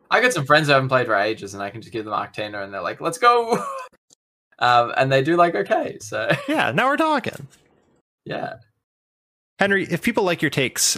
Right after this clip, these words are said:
Speaker 2: uh, do you have anywhere they can find you, any coaching you offer, anything like that, any shout-outs you have?
Speaker 1: Yeah, absolutely. Um, so, like I mentioned earlier,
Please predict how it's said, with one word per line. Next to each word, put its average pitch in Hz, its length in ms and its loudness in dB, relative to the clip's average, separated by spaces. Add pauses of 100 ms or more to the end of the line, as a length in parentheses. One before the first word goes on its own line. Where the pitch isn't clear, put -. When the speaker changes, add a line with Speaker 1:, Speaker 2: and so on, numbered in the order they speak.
Speaker 2:
uh, 135 380 2 (240)
do 170 100 -2
you 180 40 2
have 180 140 -2
anywhere 170 300 0
they 160 140 -2
can 143 100 -2
find 185 320 0
you, 196 240 0
any 131 180 -2
coaching 180 400 0
you 175 80 0
offer, 160 360 0
anything 135 340 -2
like 120 180 -2
that, 123 220 0
any 127 140 -2
shout-outs - 420 0
you 107 80 -10
have? - 300 -8 (840)
Speaker 1:
Yeah, 165 160 -6
absolutely. 117 640 -6
Um, 113 460 2 (340)
so, 123 300 2
like 131 160 0
I 131 40 4
mentioned 127 260 0
earlier, 120 380 2